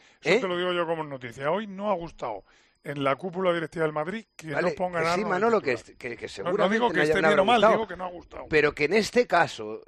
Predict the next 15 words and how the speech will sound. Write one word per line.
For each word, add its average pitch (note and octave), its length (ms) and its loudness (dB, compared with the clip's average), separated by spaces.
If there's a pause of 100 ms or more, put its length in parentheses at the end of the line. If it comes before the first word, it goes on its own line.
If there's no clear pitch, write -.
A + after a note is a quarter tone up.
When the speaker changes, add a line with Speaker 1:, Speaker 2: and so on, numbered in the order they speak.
(140)
Speaker 2:
viéndole G#3+ 640 2
cómo D3+ 240 -4
ha - 20 -2
salido C#3 380 -2
del A#2+ 120 -4
calentamiento, G2+ 920 -10
que E2 220 -16
lo D#2+ 80 -14
habéis G#2+ 240 -10
comentado C#3+ 420 -2
vosotros F2+ 420 -8
dos C#3 220 -6
en G2 80 -10
el D#2 120 -14
estadio, G2+ 500 -4